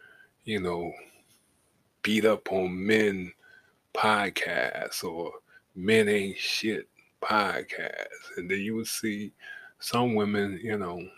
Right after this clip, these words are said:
trying to tell how a man should be, what a man should do, how a man should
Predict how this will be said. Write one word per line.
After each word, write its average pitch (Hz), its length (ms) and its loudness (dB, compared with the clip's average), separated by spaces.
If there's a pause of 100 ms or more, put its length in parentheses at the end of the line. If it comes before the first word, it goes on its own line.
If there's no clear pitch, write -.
trying 101 380 -2
to 90 100 -4
tell 95 360 0
how 98 380 0
a 90 80 -10
man 92 520 -4
should - 280 -2 (180)
be, - 380 -6 (320)
what 107 160 4
a 95 40 0
man 95 360 -2
should - 360 -6
do, 78 300 -6 (520)
how 98 220 0
a - 20 -2
man 82 360 -4
should - 220 -6